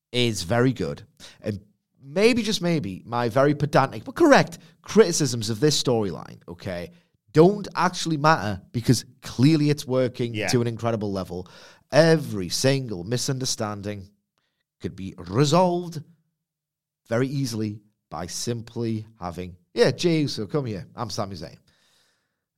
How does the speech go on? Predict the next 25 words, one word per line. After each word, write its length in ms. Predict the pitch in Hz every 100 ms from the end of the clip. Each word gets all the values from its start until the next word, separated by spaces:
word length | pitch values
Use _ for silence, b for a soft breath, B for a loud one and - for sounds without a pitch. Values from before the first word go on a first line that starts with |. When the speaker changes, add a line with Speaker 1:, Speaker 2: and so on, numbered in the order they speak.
| -
Speaker 1:
Uh, 400 | 107 98 95 95
which 160 | 113 120
you 60 |
need 80 | 127
to 60 | 104
be 100 | 110
reminded, 360 | 120 151 104
apparently, 340 | 85 85 78 95
because 280 | 95 101
the 100 | 95
exposition's 560 | 104 - 92 123 113 107
terrible 420 | 113 90 - - _ _ _ _
and 80 | 113
the 40 | 117
dialogue's 420 | 120 104 98 -
terrible. 500 | 85 73 64 60 - _ _ _ _ _ _ -
I've 300 | 156 196 -
got 300 | 180 175 - - _
something 420 | - 117 101 95
here, 220 | 95 90 73
okay? 380 | - 76 87 - _ _ _
It's 100 | _
called 280 | - 110 104
a 20 |
smartphone. 960 | - - 110 107 98 - - 65 65